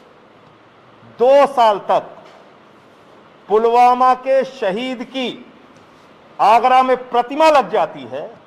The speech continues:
दो सौ बार शहीद की पत्नी आगरा से लखनऊ के चक्कर काटती है और अनावरण करने का समय उप मुख्यमंत्री को नहीं मिल रहा है। ये इनकी असलियत है। आज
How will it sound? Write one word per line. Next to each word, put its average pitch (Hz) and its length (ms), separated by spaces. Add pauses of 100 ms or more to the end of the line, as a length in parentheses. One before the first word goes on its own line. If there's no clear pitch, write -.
(720)
दो 294 340
सौ 302 220
बार 262 260
शहीद 240 480
की 247 100
पत्नी 214 640 (640)
आगरा 226 380
से 254 180
लखनऊ 208 420
के 240 140
चक्कर 294 420
काटती 240 460
है 123 240 (1500)
और 262 300
अनावरण 220 580
करने 277 440
का 294 160
समय 254 300
उप 262 320 (100)
मुख्यमंत्री 269 520
को 311 100
नहीं 320 140
मिल 320 120
रहा 254 160
है। - 180 (1300)
ये 262 200
इनकी 294 240
असलियत 330 400
है। - 140 (920)
आज 240 160